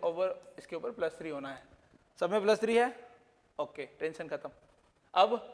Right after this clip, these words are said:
फ्लोराइड का एफ, इथाइलिन डायमीन का ई, पहले किसको लिखें? हम्म,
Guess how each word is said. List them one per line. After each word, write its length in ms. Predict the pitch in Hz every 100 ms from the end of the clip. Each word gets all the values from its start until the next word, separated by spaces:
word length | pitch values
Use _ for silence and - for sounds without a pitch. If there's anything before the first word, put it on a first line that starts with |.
| - - _ _
फ्लोराइड 420 | 185 202 233 233
का 120 | 240
एफ, 500 | 233 269 269 - - - - _ _ _ _ -
इथाइलिन 360 | 170 190 208 220
डायमीन 360 | 220 220 226
का 120 | 226
ई, 220 | 214 233 277 - - _ _ _ _ _ _ _ _ _
पहले 200 | 190 196
किसको 240 | 202 - 233
लिखें? 260 | 226 240 294 - - - _ _ _ _ _ _ _ _ _ _ _ _ _ _ _ _ _ _ _ _ _ _
हम्म, 200 | 202 269